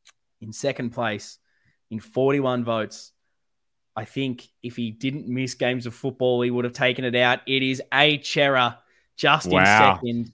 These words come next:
Speaker 1: Unbelievable season. But the Navy, the twenty twenty-three Navy Blue Corner Blue Bagger Badge of Honor goes to, with forty-five votes, Charlie Curnow, Mister Coleman, back to
Speaker 2: There.
Speaker 1: back.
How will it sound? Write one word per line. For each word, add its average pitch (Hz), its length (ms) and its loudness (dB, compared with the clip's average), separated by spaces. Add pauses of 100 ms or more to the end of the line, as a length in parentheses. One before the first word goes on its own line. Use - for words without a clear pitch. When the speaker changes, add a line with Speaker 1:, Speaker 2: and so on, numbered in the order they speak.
Speaker 1:
Unbelievable 151 640 0
season. 139 500 -2
But 160 320 4 (540)
the 147 100 -2
Navy, 214 680 4 (180)
the 156 100 -4
twenty 190 680 2 (240)
twenty-three 160 760 -2
Navy 170 340 2
Blue 160 260 0
Corner 151 320 -2
Blue 151 340 2
Bagger 156 360 2
Badge 156 360 0
of 147 120 -2
Honor 147 300 0
goes 151 340 -2
to, 165 240 -2
with 160 160 -4
forty-five 190 760 4
votes, 175 340 2
Charlie 196 420 2
Curnow, 156 580 -4 (240)
Mister 208 360 0
Coleman, 151 580 -4
back 170 380 -2
to - 100 -8
Speaker 2:
There. 131 140 -4
Speaker 1:
back. 120 320 -6